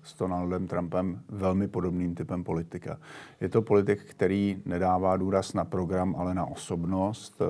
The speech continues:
na negaci, na bičování těch emocionálních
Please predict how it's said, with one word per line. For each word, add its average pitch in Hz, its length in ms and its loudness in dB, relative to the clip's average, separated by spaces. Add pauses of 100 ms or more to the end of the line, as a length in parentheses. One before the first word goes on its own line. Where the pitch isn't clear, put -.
(240)
na 85 140 -2
negaci, 92 680 0 (480)
na 92 500 2
bičování 92 760 0
těch 92 260 -4
emocionálních 92 1120 -2